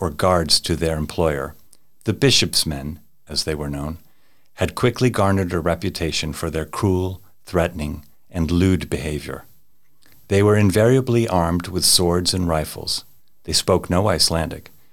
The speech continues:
preferring to shout at locals in Danish, and were more often than not inebriated, probably from drinking church wine. In their first year in Iceland, they were accused of numerous offenses,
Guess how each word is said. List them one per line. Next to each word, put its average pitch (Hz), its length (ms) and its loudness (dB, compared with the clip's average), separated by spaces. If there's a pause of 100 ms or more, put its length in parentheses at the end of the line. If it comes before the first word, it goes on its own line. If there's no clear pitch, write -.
(280)
preferring 110 460 2
to 90 120 -2
shout - 480 2 (280)
at 85 80 -12
locals 90 560 -2
in 92 200 -2
Danish, 85 540 -4 (640)
and 95 140 0
were 95 100 6
more 113 320 6
often 85 380 0
than 82 120 0
not 85 300 0
inebriated, 76 880 -4 (400)
probably 85 320 0
from 95 220 -2
drinking 85 400 -2
church 80 360 -4
wine. 67 460 -10 (920)
In 98 140 2
their 110 160 4
first 127 400 2
year 120 160 6
in 117 80 4
Iceland, 85 500 0 (440)
they 95 100 -2
were 92 100 6
accused 98 440 2
of 82 120 0
numerous 98 540 2
offenses, - 680 -4